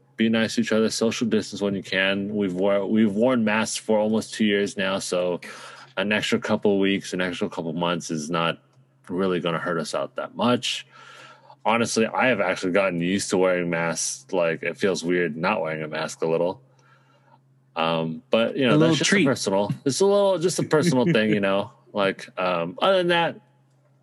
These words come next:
Speaker 1: please stay safe out there. You know, we love seeing you guys every Thursday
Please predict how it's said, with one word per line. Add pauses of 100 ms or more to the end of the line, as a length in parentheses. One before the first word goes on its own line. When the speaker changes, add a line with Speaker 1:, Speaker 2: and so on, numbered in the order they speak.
(440)
Speaker 1:
please
stay
safe
out
there.
You
know,
we
love
seeing
you
guys
every
Thursday